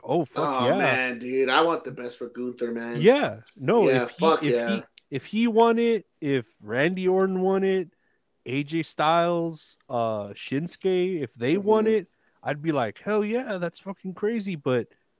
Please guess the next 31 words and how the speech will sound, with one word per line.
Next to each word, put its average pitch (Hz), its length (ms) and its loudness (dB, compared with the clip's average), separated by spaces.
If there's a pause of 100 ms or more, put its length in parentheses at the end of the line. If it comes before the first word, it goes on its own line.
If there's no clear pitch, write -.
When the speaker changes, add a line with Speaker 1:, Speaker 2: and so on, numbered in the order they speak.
(240)
Speaker 1:
how 147 180 4
are 185 100 4
they 180 140 2
gonna 170 200 0
beat, 156 340 -6 (360)
uh, 139 180 -6
they're 151 180 2
not 208 160 0
gonna 151 160 0
challenge 123 480 -4
Roman 117 300 -2
Reigns, 113 420 -2
so 123 100 -4
they're 117 140 -4
gonna 127 140 0
have 123 100 -4
to 120 80 -10
go 120 100 -2
after, 123 240 -2
like, 107 160 -6
Seth - 320 -8
Rollins 117 540 0
and 113 160 -6
then, 110 240 -6 (800)
uh, 110 240 2
or 131 260 4
even 143 320 0
for 139 240 0
the 123 400 -4
other 131 260 -2
title 123 680 -2